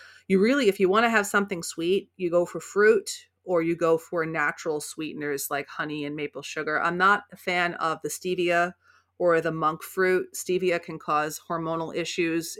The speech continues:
It, I think, uh, herbally it's considered, like, an abortifacient, so it might actually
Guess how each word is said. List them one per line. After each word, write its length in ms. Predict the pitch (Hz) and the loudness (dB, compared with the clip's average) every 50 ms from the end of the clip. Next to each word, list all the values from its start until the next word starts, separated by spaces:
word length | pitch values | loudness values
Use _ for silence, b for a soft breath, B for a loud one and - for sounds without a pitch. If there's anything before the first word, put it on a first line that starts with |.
| - | -12
It, 140 | - 160 147 - | -14 -14 -14 -12
I 40 | |
think, 220 | - - 170 165 - _ _ _ _ - | -8 -8 -8 -8 -10 _ _ _ _ -10
uh, 160 | 156 147 - - - | -8 -8 -8 -4 -2
herbally 400 | 175 170 165 175 170 170 165 160 | -2 -2 0 0 0 0 0 0
it's 100 | 160 160 | -2 -4
considered, 400 | - 160 147 - 156 156 156 143 | -6 -10 -6 -4 -2 -2 -2 -2
like, 300 | 151 143 147 - _ _ _ _ _ _ _ _ _ _ - | -4 -4 -4 -8 _ _ _ _ _ _ _ _ _ _ -2
an 120 | 180 170 | 0 0
abortifacient, 840 | 165 156 165 160 156 160 - - 151 151 156 - - 180 175 185 185 | 0 2 4 4 4 2 0 -2 -4 -4 -2 -2 -2 -2 -2 -2 -4
so 220 | - - - 139 | -6 -6 -6 -6
it 80 | 120 - | -4 -4
might 160 | 160 151 147 | -4 -2 -2
actually 440 | 147 147 151 - - 160 139 139 | -2 -2 -2 -4 -6 -6 -6 -8